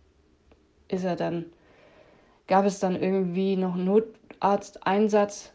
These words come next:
Die Polizei war übrigens, die hatte das Revier nicht weit und die hatten ihn immer so ein bisschen im Blick. Er hat dann nachts da seine Decke aufgerollt und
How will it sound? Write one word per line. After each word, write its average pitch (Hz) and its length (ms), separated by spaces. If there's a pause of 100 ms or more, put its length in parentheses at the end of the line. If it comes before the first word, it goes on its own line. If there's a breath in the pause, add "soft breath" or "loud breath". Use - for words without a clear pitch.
(120)
Die 185 80
Polizei 185 640
war 180 200
übrigens, 175 640
die 175 140
hatte 180 380
das - 220
Revier 190 260
nicht 185 220
weit 175 320
und 170 160
die 175 120
hatten 180 220
ihn 185 140
immer 185 200
so 180 100
ein 180 100
bisschen 175 420 (300)
im 175 140
Blick. 277 340 (600 loud breath)
Er 185 140
hat 190 120
dann 175 160
nachts - 300
da 170 120
seine 170 420
Decke 208 360
aufgerollt - 1400
und 156 320